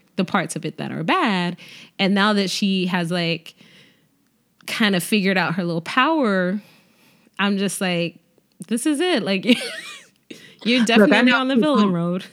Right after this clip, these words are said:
Speaker 1: <laughs>
Speaker 2: Look, I know people had their issues with the last season of Game of Thrones, but all I'm hearing is Dany. Like, you, oh, you know,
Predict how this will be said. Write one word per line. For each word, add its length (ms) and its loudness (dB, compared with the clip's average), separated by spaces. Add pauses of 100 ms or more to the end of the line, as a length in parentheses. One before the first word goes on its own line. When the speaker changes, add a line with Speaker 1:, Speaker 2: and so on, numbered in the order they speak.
Speaker 1:
<laughs> 100 0 (600)
Speaker 2:
Look, 160 0
I 60 4
know 140 4
people 300 4
had 200 2
their 120 4
issues 720 0
with 240 0
the 60 -4
last 360 0
season 260 0
of 60 0
Game 220 2
of 120 -2
Thrones, 480 2
but 340 0
all 220 4
I'm 180 6
hearing 500 4
is 300 4
Dany. 580 4
Like, 380 0
you, 180 4
oh, 120 0
you 160 4
know, 420 2